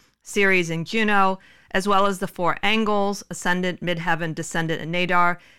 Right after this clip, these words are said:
and the sun, moon, moon midpoint. Uh, he also says that to pay attention to any peregrine planets, and for those that, of you that don't know what that is, it's any planet not in Ptolemaic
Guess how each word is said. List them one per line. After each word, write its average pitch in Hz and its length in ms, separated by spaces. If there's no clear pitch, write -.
and 180 300
the 170 60
sun, 175 380
moon, 165 420
moon 185 420
midpoint. 180 800
Uh, 170 160
he 208 260
also 208 760
says 185 460
that - 320
to 190 80
pay 208 220
attention 202 500
to - 240
any 180 400
peregrine 208 580
planets, 185 540
and 170 160
for 185 80
those 185 280
that, - 180
of 165 80
you 190 100
that 165 200
don't 165 180
know 170 80
what 156 220
that 196 220
is, 190 240
it's - 240
any 190 200
planet 180 400
not 165 340
in 160 220
Ptolemaic 175 640